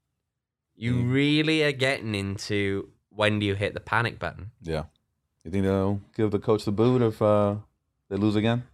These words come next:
Speaker 1: I don't know. You
Speaker 2: Depends
Speaker 1: never
Speaker 2: on how
Speaker 1: know.
Speaker 2: they lose.
Speaker 1: U-, U S L's a weird league in that sense. It's
Speaker 2: Yeah.
Speaker 1: hard to tell. Um,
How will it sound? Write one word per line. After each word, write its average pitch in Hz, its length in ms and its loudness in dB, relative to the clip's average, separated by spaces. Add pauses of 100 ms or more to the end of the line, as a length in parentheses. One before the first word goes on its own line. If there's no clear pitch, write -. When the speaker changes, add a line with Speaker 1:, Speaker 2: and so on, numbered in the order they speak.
(140)
Speaker 1:
I 180 80 -6
don't 302 220 -4
know. 330 480 0
You - 100 2
Speaker 2:
Depends - 220 2
Speaker 1:
never 143 40 2
Speaker 2:
on 123 60 2
how 101 100 2
Speaker 1:
know. - 60 2
Speaker 2:
they 95 80 4
lose. 90 360 0
Speaker 1:
U-, 302 180 2
U 403 40 4
S - 140 -2
L's 359 160 2
a 294 80 4
weird 220 480 2
league 147 300 2
in 98 140 0
that 95 220 -2
sense. 92 420 -4
It's - 120 -8
Speaker 2:
Yeah. 87 60 2
Speaker 1:
hard 247 220 2
to 254 60 -14
tell. 123 560 2
Um, 147 480 2